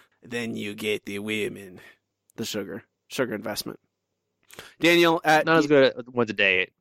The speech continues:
Speaker 2: but used to be good.
Speaker 1: Eh, it's still pretty sugar is pretty important. I guess, I guess it's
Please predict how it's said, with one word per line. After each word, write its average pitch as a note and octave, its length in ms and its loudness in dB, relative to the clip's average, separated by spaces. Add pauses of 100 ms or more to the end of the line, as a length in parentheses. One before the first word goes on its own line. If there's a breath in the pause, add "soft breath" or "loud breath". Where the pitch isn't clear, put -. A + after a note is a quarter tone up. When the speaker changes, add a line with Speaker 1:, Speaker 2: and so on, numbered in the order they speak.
Speaker 2:
but A#2 240 -4 (160)
used F#3 220 0
to G#3+ 60 -14
be G#3+ 100 -2
good. - 220 -2 (180)
Speaker 1:
Eh, A3+ 260 2
it's B3+ 120 -4
still D4 180 -4
pretty B2 340 -2 (280)
sugar B3+ 300 -2
is E3+ 100 0
pretty G#3+ 200 2
important. D3+ 420 0 (100)
I D3+ 80 2
guess, F3 180 0
I F3 120 2
guess A3+ 220 0
it's - 180 -10